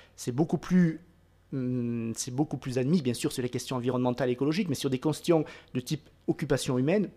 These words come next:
peut se dégrader par la non-maîtrise d'un certain type de fonction. Vous vous retrouvez dans le territoire de Garrigues, et si demain c'est que du lotissement avec des maisons toutes les mêmes, avec, euh, des, des, des, des rues goud-, des rues goudronnées,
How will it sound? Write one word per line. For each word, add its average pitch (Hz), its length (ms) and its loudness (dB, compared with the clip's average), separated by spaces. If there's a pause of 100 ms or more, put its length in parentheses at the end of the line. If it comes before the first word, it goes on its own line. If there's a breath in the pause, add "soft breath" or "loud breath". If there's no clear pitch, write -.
peut 254 120 8
se - 160 2
dégrader 139 580 6 (300 loud breath)
par 190 320 8 (180 loud breath)
la 120 200 0
non-maîtrise 190 840 6 (100)
d'un 127 140 -2
certain 127 280 -2
type 190 220 0
de 147 80 6
fonction. 147 520 2 (560 soft breath)
Vous 120 80 -6
vous 131 80 2
retrouvez 151 320 6
dans 151 80 8
le 139 60 4
territoire 156 420 4
de 143 80 2
Garrigues, 143 400 4
et - 20 0
si - 160 -4
demain 151 460 4
c'est 143 220 -2
que 139 120 -2
du 127 140 -4
lotissement 147 720 4 (280 loud breath)
avec 120 200 -2
des 127 100 4
maisons 131 300 4
toutes - 200 -8
les 139 80 6
mêmes, 139 280 4
avec, 123 420 2
euh, 120 100 0
des, 117 280 0
des, 113 180 -4
des, 113 240 -4
des 113 220 -4
rues 127 140 -2
goud-, 123 340 -4
des 117 100 0
rues 135 120 -2
goudronnées, 131 520 0